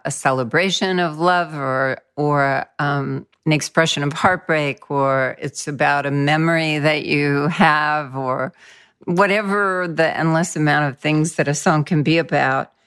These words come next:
It's equally en-, endless to have stories that are, that you can tell as an actor. So to me, they're very, um, similar. And I also love that the older you get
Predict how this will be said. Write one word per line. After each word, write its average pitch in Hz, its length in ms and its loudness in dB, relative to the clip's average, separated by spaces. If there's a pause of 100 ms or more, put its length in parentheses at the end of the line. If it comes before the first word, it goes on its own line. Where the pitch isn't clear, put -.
(400)
It's 170 160 2
equally 165 480 2
en-, 147 360 0 (100)
endless 147 460 0
to 135 140 0
have 139 220 0
stories 139 560 -2
that 135 120 2
are, 127 300 0 (180)
that 139 180 -2
you 151 100 0
can 143 140 -2
tell 131 240 0
as 127 160 -2
an 135 80 0
actor. 123 460 -2
So 147 360 0 (340)
to 190 120 2
me, 185 240 4
they're 151 280 -2
very, 147 840 0 (320)
um, 139 460 0 (460)
similar. 190 760 2
And 165 180 0
I 156 220 0
also 180 420 0
love 147 560 0
that 135 380 0 (800)
the 180 220 0
older 208 280 0
you 190 200 0
get 151 520 -2